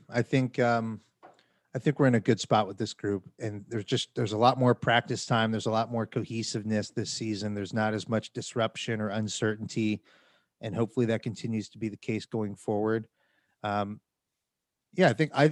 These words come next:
I, I've, I'm excited about this position group. I'm excited about the, you know, the, the talents and maybe the varying talents they have. These aren't all the same types of players. There's lots of different skill sets here, and I think it'll balance well, um, as, as a th-, as a receiving group for Des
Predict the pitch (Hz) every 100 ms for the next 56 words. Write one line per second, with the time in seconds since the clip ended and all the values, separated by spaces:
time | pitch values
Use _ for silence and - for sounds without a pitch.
0 | - 156 - 156 147 160 160 - 175 160
1 | 156 147 143 135 - 135 143 - 135 135
2 | 131 123 - 139 135 131 123 127 123 120
3 | - - 127 110 104 110 110 110 - 104
4 | - 123 123 123 117 127 139 143 123 104
5 | 113 123 127 117 107 113 107 104 - 101
6 | 110 101 123 127 127 135 123 123 113 -
7 | 120 117 117 110 - 104 120 110 110 107
8 | - - - _ _ - 110 110 117 117
9 | 104 117 110 101 - 117 110 113 107 -
10 | 107 104 - 110 107 98 107 104 104 98
11 | - 104 104 101 - _ _ _ _ _
12 | 101 98 98 98 - 107 98 - 104 101
13 | - - - 113 104 104 95 - 117 107
14 | 98 101 - 107 95 110